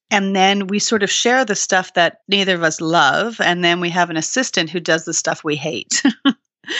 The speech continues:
And I think it's really about categorizing those things. What, where do I bring the value? Because I'm still involved with the business. I still meet with clients. I still do estimates. I still book colors. But it is, it, it takes an enormous amount of trust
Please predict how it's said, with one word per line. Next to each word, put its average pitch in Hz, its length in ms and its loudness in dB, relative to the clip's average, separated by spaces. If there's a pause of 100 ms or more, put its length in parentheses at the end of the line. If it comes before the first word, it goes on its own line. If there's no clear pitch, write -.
(400)
And 262 180 2
I 370 140 2
think 403 200 -4
it's - 160 -4
really 339 220 -2
about 349 240 -2
categorizing 202 1040 0
those 175 160 -4
things. 165 320 -6
What, 233 180 -4 (140)
where 240 280 2
do 247 120 -2
I 233 100 6
bring 220 240 0
the 196 60 -4
value? 170 340 2
Because 240 220 -6
I'm 269 80 0
still 302 220 -2
involved 190 680 2 (120)
with 185 200 -4
the 175 80 -4
business. 190 460 -4
I 170 60 4
still 180 540 2 (300)
meet 190 160 -2
with 190 120 -6
clients. 175 540 2
I 185 60 -2
still - 240 0
do 185 160 4
estimates. 175 400 0
I - 20 -4
still 185 280 0
book - 340 -10
colors. 175 500 2 (540)
But 208 200 2 (180)
it 240 120 4
is, 277 320 2
it, 220 160 -6
it 220 240 -8
takes 277 260 0
an 302 160 0
enormous 233 640 2
amount 214 240 2
of 196 80 -8
trust - 560 -2